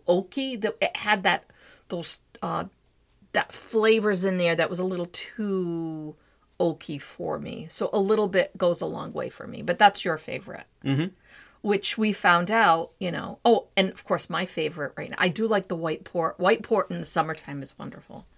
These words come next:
Speaker 2: So what is your favorite?
Speaker 1: Oh, Ru-,
Speaker 2: <laughs> Don't
Speaker 1: I lo-
Speaker 2: go into your own tangent. <laughs>
Speaker 1: Ruby.
Speaker 2: You
Speaker 1: I,
Speaker 2: like Ruby.
Speaker 1: I
Speaker 2: I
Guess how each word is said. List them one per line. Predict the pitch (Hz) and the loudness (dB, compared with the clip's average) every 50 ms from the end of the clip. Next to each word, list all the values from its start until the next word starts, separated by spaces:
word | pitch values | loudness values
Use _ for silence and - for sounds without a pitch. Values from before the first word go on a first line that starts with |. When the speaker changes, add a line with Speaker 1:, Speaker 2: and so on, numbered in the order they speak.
| _ _ _ _ _ | _ _ _ _ _
Speaker 2:
So | - - - | -10 -6 -4
what | 120 120 143 156 | -2 -2 -2 -2
is | 143 | -2
your | 156 143 | -6 -6
favorite? | - - 220 123 107 104 104 - - - - | -2 2 2 2 2 0 -8 -14 -6 0 4
Speaker 1:
Oh, | 214 202 180 170 - - - _ _ _ _ - - - _ _ _ _ _ _ _ _ - | 6 6 6 4 2 -6 -20 _ _ _ _ -20 -20 -20 _ _ _ _ _ _ _ _ -10
Ru-, | 151 147 - - - | -2 2 4 4 4
Speaker 2:
<laughs> | - - - _ - - - | 2 -2 -12 _ -20 -4 4
Don't | 143 | 8
Speaker 1:
I | - 165 220 | 10 10 10
lo- | 220 | 10
Speaker 2:
go | - 214 208 208 | 10 10 10 10
into | 202 180 | 10 10
your | 190 190 185 | 10 10 10
own | 180 165 - | 10 8 6
tangent. | - 175 151 131 117 117 131 143 - - - - - 226 - - - - - | 4 4 6 6 6 4 2 0 -2 -4 -8 -4 -4 -4 -4 -4 -12 -20 -20
<laughs> | _ _ - - - - - - | _ _ -20 -18 -16 -14 -2 6
Speaker 1:
Ruby. | 220 226 247 240 226 208 226 196 202 - 180 - - - - _ _ _ _ _ - - _ _ - | 10 12 12 12 12 10 8 8 6 4 0 -8 -12 -20 -20 _ _ _ _ _ -20 -20 _ _ -2
Speaker 2:
You | - 123 | 2 4
Speaker 1:
I, | 139 | 4
Speaker 2:
like | 143 147 143 139 131 | 4 4 2 2 0
Ruby. | 127 127 127 117 120 117 - | 0 2 2 2 2 2 4
Speaker 1:
I | - | 6
Speaker 2:
I | 151 | 6